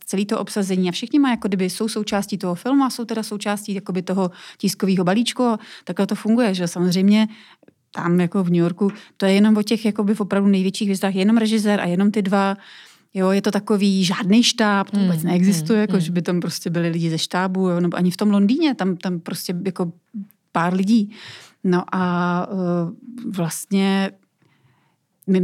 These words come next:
Speaker 1: my většinou máme, že jo, filmy rovnou, máme jasnou distribuci dopředu, což
Speaker 2: Hmm.
Speaker 1: sice je taky u těch jakoby, eh, zahraničních filmů někdy, ale zároveň, eh, jo, třeba tady u nás distributor je součástí taky toho, že to propaguje, že udělá
Speaker 2: Hmm.
Speaker 1: ten mejdan a že i ten mejdan je jako velká věc,
Speaker 2: Jasně.
Speaker 1: která k tomu patří. To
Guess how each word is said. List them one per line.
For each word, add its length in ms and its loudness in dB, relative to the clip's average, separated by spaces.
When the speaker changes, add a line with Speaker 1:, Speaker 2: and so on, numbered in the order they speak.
Speaker 1:
my 140 4
většinou 380 2
máme, 220 4
že 80 2
jo, 60 2
filmy 320 2
rovnou, 420 2
máme 320 4
jasnou 300 0
distribuci 520 0
dopředu, 600 -2
což 180 -4
Speaker 2:
Hmm. 80 2
Speaker 1:
sice 160 -4
je 120 -6
taky 280 -8
u 40 -6
těch 180 -6
jakoby, 480 -2
eh, 320 -2
zahraničních 520 -4
filmů 200 2
někdy, 300 2
ale 500 0
zároveň, 840 2
eh, 220 -2
jo, 60 -2
třeba 260 -2
tady 240 0
u 60 0
nás 200 4
distributor 540 -2
je 80 0
součástí 520 -4
taky 220 -6
toho, 280 -2
že 120 -4
to 120 -6
propaguje, 840 -2
že 100 -6
udělá 220 -2
Speaker 2:
Hmm. 80 -2
Speaker 1:
ten 180 0
mejdan 580 2
a 60 -8
že 100 -6
i 60 -6
ten 180 -2
mejdan 400 2
je 160 0
jako 320 -2
velká 260 -2
věc, 140 2
Speaker 2:
Jasně. 160 -2
Speaker 1:
která 180 2
k 40 -4
tomu 140 2
patří. 280 -4
To 320 -12